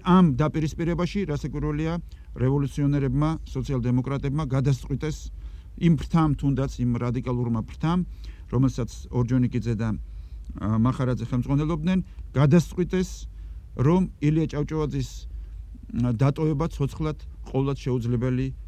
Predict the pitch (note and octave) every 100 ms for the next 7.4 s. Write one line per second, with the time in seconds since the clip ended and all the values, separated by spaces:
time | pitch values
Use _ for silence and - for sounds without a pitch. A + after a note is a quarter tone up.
0 | - - D3+ B2+ G#2+ - - - - F#3+
1 | F#3+ G3+ F#3+ F3 - G3 F#3+ F3 F3 F3+
2 | F3 F3 F3+ D#3+ E3 - - - D#3 D#3+
3 | F3 E3+ E3+ - D3+ C3 C3 C3+ B2 -
4 | - C#3 C3 C#3+ C#3 C3 A#2+ - - -
5 | A#2 A2 B2 B2+ - A2 - A2+ A2 -
6 | G#2 A2 - C3 C3+ B2+ B2+ B2 C3+ C3
7 | A#2+ C3 A#2+ A2